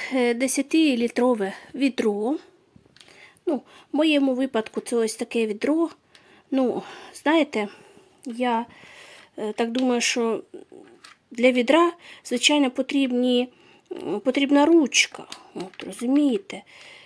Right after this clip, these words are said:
І собаці своїй так казала. А вона каже: «Ні, не потрібно».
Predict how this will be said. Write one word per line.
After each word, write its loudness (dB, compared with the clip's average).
І -6
собаці 0
своїй 0
так -4
казала. 0
А 0
вона 4
каже: 8
«Ні, 12
не 6
потрібно». 2